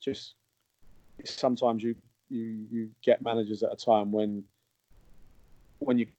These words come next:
kinda need 'em, and he was perfect for me at that time. I sort of was at a good age. I kind of let, he let you sort of manage yourself, but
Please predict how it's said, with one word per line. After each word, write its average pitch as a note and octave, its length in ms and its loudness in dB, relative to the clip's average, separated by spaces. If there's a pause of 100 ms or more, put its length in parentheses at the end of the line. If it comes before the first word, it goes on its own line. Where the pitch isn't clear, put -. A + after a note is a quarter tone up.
kinda A2+ 260 4
need A#2+ 280 6
'em, G#2 220 0
and A2 160 0
he B2 200 2
was A2 120 0
perfect - 480 4
for - 80 -10
me A2 160 4
at G#2+ 60 0
that G#2+ 180 0
time. G#2+ 420 2
I G#2 100 -2
sort - 240 -10
of - 40 -14 (920)
was G#2 300 -8
at A2+ 120 2
a - 20 -4
good A2+ 200 2
age. G#2+ 280 6
I A2 100 -2 (160)
kind A2 220 -4
of G#2 60 -6 (720)
let, B2 240 2
he B2 120 2
let B2 200 4
you A2 80 -4
sort A#2 180 -6
of A2 60 -2
manage A2+ 260 0
yourself, G#2+ 480 2
but - 220 -2